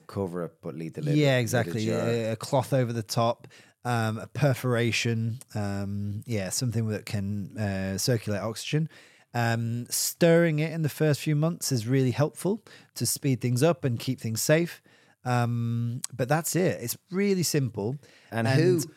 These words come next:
Speaker 1: who, this is the thing, when, and when I think of this and gone, who is the brave old soul that kinda goes, "Right, let's start a fermentarium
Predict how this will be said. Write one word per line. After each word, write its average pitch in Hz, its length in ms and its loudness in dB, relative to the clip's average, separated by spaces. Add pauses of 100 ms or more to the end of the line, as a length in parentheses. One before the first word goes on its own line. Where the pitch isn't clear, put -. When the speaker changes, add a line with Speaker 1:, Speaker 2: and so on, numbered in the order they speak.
(200)
Speaker 1:
who, 127 100 2
this 131 200 0
is - 40 -6
the 127 100 -2
thing, 117 240 0
when, 104 120 -4
and 104 140 0
when 110 80 2
I 110 40 0
think 123 180 0
of 117 60 0
this 107 120 -2
and 104 100 -2
gone, 98 160 0 (260)
who 165 140 4
is 180 140 2
the 147 80 -4
brave 123 500 0
old 104 260 2
soul 101 440 0
that 98 140 -2
kinda 98 200 -2
goes, 101 280 -2
"Right, 226 540 -2 (280)
let's - 180 -2
start 202 400 0
a 165 60 2
fermentarium 165 1160 0